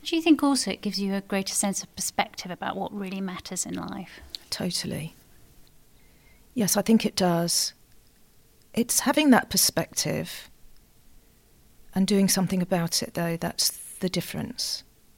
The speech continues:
Speaker 2: And it's quite hard to change old habits. And I have to, some of those changes I've made easily, some I find more difficult. But I constantly work towards them.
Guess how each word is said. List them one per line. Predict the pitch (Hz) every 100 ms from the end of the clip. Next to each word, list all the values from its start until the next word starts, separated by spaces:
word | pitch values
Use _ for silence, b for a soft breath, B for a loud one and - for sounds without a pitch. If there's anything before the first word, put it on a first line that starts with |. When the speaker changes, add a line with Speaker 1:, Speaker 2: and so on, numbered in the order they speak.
| _ - _ b b b
Speaker 2:
And | 196 214
it's | -
quite | - 247 - -
hard | 226 196 170
to | -
change | - 185 180 170
old | 170
habits. | - 180 - - 208 - - - - b b b b b
And | 196 208
I | 214
have | 226 - -
to, | 208 196
some | - 240 247 247 - -
of | 214
those | 214 208 190 -
changes | - 208 202 190 196
I've | 185 185
made | 196 185 180 - - b b b b b b b
easily, | 208 208 190 208 214 254 - -
some | - - 202 214
I | 180
find | - 220 240
more | 247
difficult. | 285 214 - 147 - - _ _ _ _ _ _ -
But | - -
I | 202
constantly | - 214 - 220 - 196
work | 202 180 -
towards | - 196 190 180 -
them. | 95 -